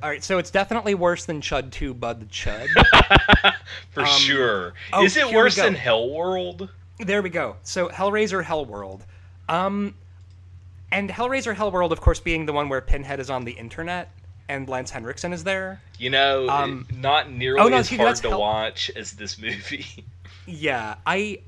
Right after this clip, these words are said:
Speaker 1: uh, I would say that Hellworld is better than that. However,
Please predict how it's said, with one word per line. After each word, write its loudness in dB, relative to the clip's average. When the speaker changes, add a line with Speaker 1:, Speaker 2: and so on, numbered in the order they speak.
Speaker 1:
uh, 0
I 0
would -6
say 2
that -2
Hellworld -2
is -6
better -2
than -8
that. -6
However, -2